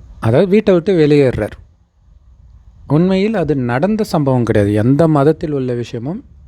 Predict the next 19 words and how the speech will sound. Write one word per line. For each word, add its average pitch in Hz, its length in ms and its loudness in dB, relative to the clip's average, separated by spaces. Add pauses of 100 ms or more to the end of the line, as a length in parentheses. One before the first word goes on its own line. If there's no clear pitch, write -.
(140)
ஏற்கனவே 147 420 -2
நடந்த 135 300 -2
சம்பவம் 113 460 -4
இல்ல. 117 320 0 (640)
கலியுகத்தின் 131 540 0
இறுதி 131 420 0
காலமாகிய 117 560 -4
இப்ப 131 340 -4
நடக்கிற 117 420 -4
சம்பவம். 101 380 -12 (520)
So, - 220 0
இப்ப 202 300 -2
நீங்க 196 200 -2
யோசிச்சு 147 400 2
பாருங்க. 104 320 -6 (580)
உங்க 147 240 2
வீட்டை 175 380 -2
விட்டு 143 360 -6
நீங்க 135 520 -2